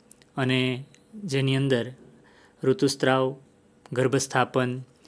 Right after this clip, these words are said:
જેવી ક્રિયાવિધિ એની સાથે સંકળાયેલી છે. myometrium અરેખિત સ્નાયુનું બનેલું સ્તર છે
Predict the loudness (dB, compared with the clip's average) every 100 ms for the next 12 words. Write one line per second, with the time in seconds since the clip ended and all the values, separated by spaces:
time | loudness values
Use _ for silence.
0 | _ -4 0 0 2 4 4 2 0 -2
1 | -4 -4 -4 -4 -4 -4 -2 -2 -4 -10
2 | -14 -16 _ _ -20 -20 -20 -20 -20 -20
3 | -16 -6 0 2 4 2 0 0 2 2
4 | 0 -6 -10 -18 _ _ _ _ 0 2
5 | 4 4 2 0 0 -2 _ _ _ _
6 | _ _ -10 -4 0 2 2 0 0 0
7 | -2 -2 0 0 0 -10 -12